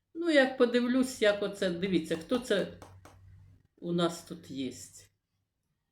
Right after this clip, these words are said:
Це Влада Литовченко, наша, так сказати, екс-королева краси.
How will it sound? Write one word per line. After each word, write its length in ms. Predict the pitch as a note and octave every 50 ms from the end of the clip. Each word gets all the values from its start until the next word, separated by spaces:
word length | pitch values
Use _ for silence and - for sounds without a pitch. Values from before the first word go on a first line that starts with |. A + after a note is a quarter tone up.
| _ _ _ _ _ _
Це 360 | _ - B3+ C4 D4 D4 C#4+ A#3
Влада 540 | G3 F#3+ G#3+ A3+ A#3 G#3+ A3 G#3+ G#3 - -
Литовченко, 920 | F#3+ G3 G3 F#3+ - E3+ C#3+ B2 - - - B2 B2 A#2 - - B2 A#2+ - _ _ _ _ _ _ _ _ _ _ _ _
наша, 680 | - E3+ F3+ G3+ A3+ A3 - - - F#3+ F3+ - - - _ _ _ _ _ _
так 220 | - - - -
сказати, 400 | - - - D#3+ D#3+ F3 E3 - - - - - _ _
екс-королева 1800 | - A3+ A#3 A#3 A#3 - - - - - - - _ _ _ _ _ - _ _ _ _ _ - - A3 G3+ F#3+ F#3+ F#3+ F#3+ G3 G#3 G3+ G3 G3
краси. 560 | - - F3 E3+ - - - C#3+ B2 A#2